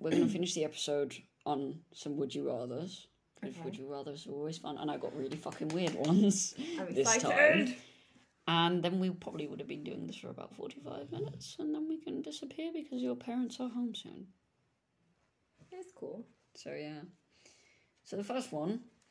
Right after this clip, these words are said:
Speaker 1: would you rather have your breath smell like a bad fart or have your laugh sound like a fart?
Speaker 2: Oh my god. I'd probably do the breath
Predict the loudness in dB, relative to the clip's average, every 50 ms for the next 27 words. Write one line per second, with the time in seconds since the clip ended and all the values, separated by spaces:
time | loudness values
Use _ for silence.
0 | -20 _ _ _ _ _ -2 0 0 0 0 2 4 4 6 6 6 4 2 2
1 | 0 0 0 -2 -2 -4 -8 -14 -8 -2 2 4 4 4 4 2 0 0 0 -2
2 | -4 -6 -6 -4 -2 0 0 0 0 0 -2 -4 -6 -8 -14 _ _ _ _ _
3 | _ -2 0 0 0 0 -2 -2 -2 0 0 -2 -2 -2 0 2 2 4 2 0
4 | -2 -6 -10 _ _ _ _ _ _ _ _ _ _ _ _ _ _ _ _ _
5 | _ -10 -10 -10 -10 _ _ _ -8 -6 -4 -4 -4 -2 0 2 2 2 2 2
6 | 2 2 0 0 -2 -4 -6 -12 -20 -20 -20 _ _ _ _ _ _ _ _ -6
7 | -4 -4 -2 -2 -4 -6 -6 -8 -8 -6 -6 -6 -6 -10 -12 -14 _ _ -18 -18
8 | -18 -18 -20 -20 _ _ _ _ _ _ -8 -4 -4 -2 -2 -2 -2 -2 -4 -4
9 | -2 -2 -2 -2 -4 -6 -10 -14 -18 -20 -20 _ _ _ _ _ _ _ _ _
10 | _ _ _ _ -20 -20 _ _ _ _ _ _ _ _ -20 -20 -20 _ _ _
11 | _ _ _ _ _ _ _ _ _ _ _ _ _ -20 -20 -20 _ -20 -20 -20
12 | -20 _ _ -20 -20 -20 -20 _ _ _ _ _ _ _ 2 4 4 6 6 6
13 | 8 8 8 8 8 6 4 4 4 2 4 4 4 4 4 2